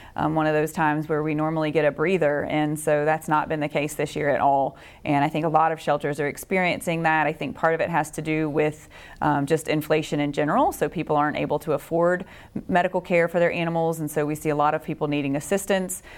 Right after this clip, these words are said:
There was also kind of that lag time between covid where animals weren't being spayed and neutered, and I think we're seeing some of that as well, um, some of the offspring from those animals too.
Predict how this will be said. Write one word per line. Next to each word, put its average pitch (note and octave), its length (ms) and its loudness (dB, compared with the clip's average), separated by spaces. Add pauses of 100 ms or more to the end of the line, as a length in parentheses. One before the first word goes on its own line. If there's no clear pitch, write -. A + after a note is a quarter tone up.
(160)
There D#3+ 100 6
was D3+ 160 2
also D#3+ 300 2
kind D#3+ 180 0
of D#3 80 -2
that D3 220 2
lag D3+ 300 2
time D3+ 280 0
between D3 320 -4
covid E3 480 2
where D3 380 0 (240)
animals D#3 400 2
weren't D#3 240 0
being D3+ 280 0
spayed D3+ 300 0
and D3+ 160 -2
neutered, G3+ 460 2 (220)
and D3+ 100 0
I D3 80 2
think D3+ 160 -2
we're D3+ 100 0
seeing D3 320 -2
some D3 220 -2
of D3 140 0
that D3 200 2
as D3 220 -4
well, D3 420 2
um, - 140 -8
some D3 180 -4
of C#3+ 60 0
the D3 60 4
offspring D3 500 0
from C#3+ 180 -6
those D3 180 0
animals D3 440 -6
too. D#3 380 -4